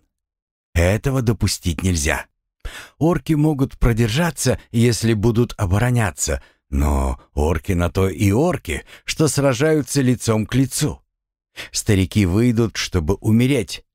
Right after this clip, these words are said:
но не видеть позора их женщин. Думать тактически они не будут. Для них главное, что их последний бой отцу понравится.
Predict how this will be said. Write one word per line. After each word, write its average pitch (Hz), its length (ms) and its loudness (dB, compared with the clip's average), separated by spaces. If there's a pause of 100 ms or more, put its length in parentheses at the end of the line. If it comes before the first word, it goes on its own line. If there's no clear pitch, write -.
(280)
но 120 520 2
не 113 240 4
видеть 120 480 0
позора 82 440 0
их 90 260 0
женщин. 92 540 -2 (580)
Думать 170 540 0
тактически 151 680 -2
они 139 400 0
не 139 200 0
будут. 73 580 -8 (280)
Для 78 260 0
них 80 200 0
главное, 87 520 0
что - 180 -4
их 92 180 0
последний 101 580 0
бой 143 440 0
отцу 98 520 -4
понравится. 104 840 -2